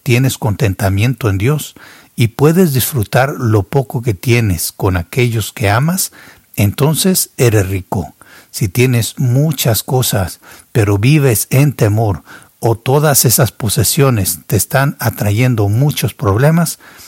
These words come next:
entonces tal vez debas de reconsiderar si realmente eres rico o no.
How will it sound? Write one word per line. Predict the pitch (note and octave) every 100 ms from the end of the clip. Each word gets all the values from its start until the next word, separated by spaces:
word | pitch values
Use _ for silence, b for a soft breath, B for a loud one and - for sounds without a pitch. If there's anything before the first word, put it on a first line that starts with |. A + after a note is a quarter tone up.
| B -
entonces | E3 - G#3 F#3 C4 - - _
tal | - C#3+
vez | C#3+ C#3
debas | C3 D3 D3+ B2
de | A#2+
reconsiderar | B2 D#3+ - C3 - A#2 G2 G2 C#3+ G3+ B B B
si | - C3+
realmente | G2+ A2 A2+ B2 A#2+ B2+ C3+ -
eres | A#2 A2 G#2 F#2+
rico | G#2+ A#2+ - B2+ F3 _
o | - F#2
no. | F2+ -